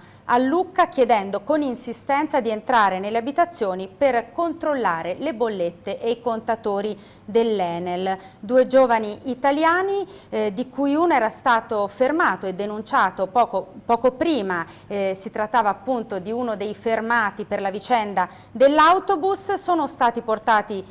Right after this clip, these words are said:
in questura per accertamenti. Qui sono stati trovati in possesso di tre chiavi modificate, quindi per l'apertura di diverse serrature, e di un vademecum,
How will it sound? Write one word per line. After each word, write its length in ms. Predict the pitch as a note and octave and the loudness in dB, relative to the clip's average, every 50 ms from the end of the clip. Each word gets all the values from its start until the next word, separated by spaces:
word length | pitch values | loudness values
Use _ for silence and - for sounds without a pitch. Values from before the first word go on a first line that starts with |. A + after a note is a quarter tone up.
| - - - | -20 -14 -10
in 120 | A#3+ A#3 | -10 -4
questura 480 | A#3 B3+ B3 B3 - - C#4 B3 A3 G3 | 0 0 -2 0 -2 -2 0 0 0 0
per 160 | - A#3+ A3+ | 0 0 -2
accertamenti. 760 | A3 G#3+ - B3+ B3+ B3+ - D#4+ D#4 E4 E4+ F#4 F4 F4+ E4+ | -2 -2 -2 -2 -2 0 0 0 2 2 0 -2 -2 -4 -4
Qui 120 | - B3+ | -4 -4
sono 180 | A#3+ - A3+ G#3+ | -6 -4 -6 -6
stati 300 | G#3 - A3 G#3+ A3 G#3+ | -2 -4 -4 -4 -4 -6
trovati 440 | - A3+ G#3+ G#3 G3+ G3 G3 G#3 F3+ - - - - - | -4 0 0 0 0 0 -4 -10 -12 -12 -16 -20 -14 -8
in 200 | A#3+ A#3+ A#3+ A#3+ | -6 -6 -6 -4
possesso 680 | - A#3+ A#3 A#3+ - - D4+ C4+ B3 A3 - - A#3+ G#3 | -4 -4 -4 -4 -2 2 2 4 4 2 -2 -8 -8 -8
di 160 | F#3+ G#3+ G#3+ | -6 -8 -10
tre 200 | - B3 C4 C4 | -4 -4 -4 -4
chiavi 380 | C4 - C#4+ C4+ A#3+ G#3 G#3+ G#3+ | -2 0 2 2 2 2 0 -4
modificate, 800 | G#3+ A3 A3 G3 A3+ - - B3 - D4 C4+ A3+ F#3+ - G#3 F#3+ | -4 -6 -6 -6 -6 -8 -8 -4 2 2 2 2 2 0 -4 -6
quindi 240 | - B3 A#3 G#3 G3 | -6 -6 -6 -6 -8
per 180 | - A3 G#3+ | -6 -6 -4
l'apertura 560 | G#3+ G3+ G3+ - A3 - - - C4+ B3 G#3 | -4 -4 -4 -6 -8 -8 -6 -4 -2 -2 -2
di 120 | F#3 F#3 G#3+ | -2 -4 -6
diverse 440 | F#3 A3 A3 A#3 A3+ A3+ - G#3 G3 | -4 2 2 2 2 2 -4 -8 -10
serrature, 680 | - - G#3+ G#3 A3+ B3+ B3+ - E4 F4 F#4 F#4+ F#4+ F#4+ - - - - | -6 -8 -4 -4 -4 -4 -2 -2 -2 2 2 0 0 -2 -10 -18 -2 0
e 100 | B3+ B3+ | 0 2
di 80 | C4+ | 2
un 160 | C4 C4 B3+ | 0 0 2
vademecum, 920 | B3 D4+ E4 D#4+ F#4+ E4+ C#4+ G3+ F3+ F3+ F3+ - - A#3 A#3 A#3 A#3+ A#3 | 4 4 4 4 2 0 0 -2 -4 -6 -8 -8 -8 -8 -6 -4 -4 -4